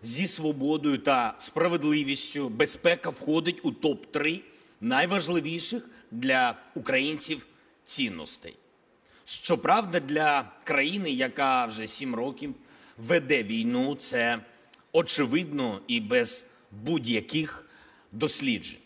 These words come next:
З початком російської агресії в суспільстві не залишилось сумнівів. Безпека — це головна умова існування держави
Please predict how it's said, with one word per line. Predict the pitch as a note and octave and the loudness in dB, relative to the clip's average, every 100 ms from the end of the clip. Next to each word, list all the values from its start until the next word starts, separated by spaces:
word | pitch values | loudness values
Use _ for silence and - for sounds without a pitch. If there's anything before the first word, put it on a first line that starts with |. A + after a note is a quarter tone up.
| _ _ _ _ - - - - | _ _ _ _ -20 -20 -20 -20
З | - | -4
початком | D#3+ - F#3+ G#3 G3 F#3 C#3 - - | -2 4 4 2 0 -2 -2 -10 -4
російської | D3+ G#3+ D#3+ C3+ - B2+ | 0 0 0 -4 0 0
агресії | A2+ C#3 E3+ - D3+ C3 A#2+ - - - - | 2 0 0 0 -2 0 -2 -6 -20 -20 -12
в | |
суспільстві | - D3 - D#3 D#3+ - C#3+ C3 | -6 -4 -4 -6 -6 -6 -4 -2
не | A2 A#2 D#3 | -2 0 0
залишилось | D#3 D3 D#3 - D3+ C#3+ C3 - - - | 0 -2 -4 -6 -8 -8 -8 -12 -16 -10
сумнівів. | - F3+ F3 D3 G#2 F2+ - - _ _ | -8 -4 -4 -4 -6 -8 -14 -20 _ _
Безпека — | A#2+ C3+ - A#3 F3+ F#3+ | -6 -4 0 0 0 -4
це | - D3+ A2 A2+ | 0 2 2 2
головна | D#3+ G3 D#3+ C#3+ A#2 | 2 2 0 -2 -4
умова | A2+ A#2 C3 F3 G3 - - - _ G3+ | -4 -6 -4 -4 -4 -8 -20 -20 _ -4
існування | F3+ - C#3+ A#2+ C#3 D3 D3 | -4 0 0 2 2 2 2
держави | B2+ B2+ G#2+ C3+ C#3 C#3+ D#3 | 0 0 2 4 4 2 -4